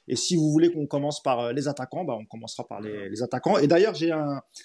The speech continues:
sur, euh, sur, euh, Mbappé, j'ai un premier commentaire de Tchatchou qui nous dit : « J'ai été le seul à trouver Mbappé médiocre. Rabiot aurait plus mérité, euh, d'être l'homme du match.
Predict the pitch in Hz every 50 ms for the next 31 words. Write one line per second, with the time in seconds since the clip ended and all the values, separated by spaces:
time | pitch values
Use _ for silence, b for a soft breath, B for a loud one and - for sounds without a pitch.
0 | B B B B B _ _ - - - - - - 170 156 143 143 143 143 139
1 | 135 135 135 131 127 127 123 123 120 120 120 120 117 - - - - - - -
2 | - - 143 143 120 117 123 127 123 - 156 170 175 156 180 175 175 - 208 226
3 | 202 151 147 151 143 143 139 117 _ - 170 165 165 156 - 151 151 151 147 -
4 | 190 190 160 135 123 139 139 135 135 131 - - 156 147 - - - 202 214 214
5 | - 170 151 160 156 135 135 160 180 208 220 180 147 165 170 165 180 170 170 160
6 | - - 180 175 160 - - 170 156 175 165 151 143 160 160 - 165 147 151 175
7 | 151 131 156 175 175 - - - _ B B B B B B B B - 127 127
8 | 156 170 151 160 185 202 202 185 - 165 147 165 170 - _ - 214 208 - 185
9 | 175 170 165 165 165 - 180 175 165 151 139 131 135 143 143 - 139 139 170 180
10 | 165 135 131 143 147 151 - - - -